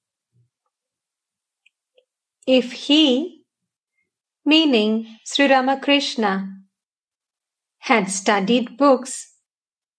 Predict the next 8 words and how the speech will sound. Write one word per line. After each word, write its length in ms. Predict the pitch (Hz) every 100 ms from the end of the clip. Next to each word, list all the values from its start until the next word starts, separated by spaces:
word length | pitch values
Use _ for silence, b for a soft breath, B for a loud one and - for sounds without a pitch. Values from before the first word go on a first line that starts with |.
| _ _ _ _ _
he 240 | - 240
could 240 | - 233 -
not 340 | 220 226 247
have 220 | 254 226
acquired 720 | 208 196 220 214 214 226 254 240
so 380 | - 240 233
much 400 | 262 254 214 -
knowledge. 500 | 214 196 190 190 196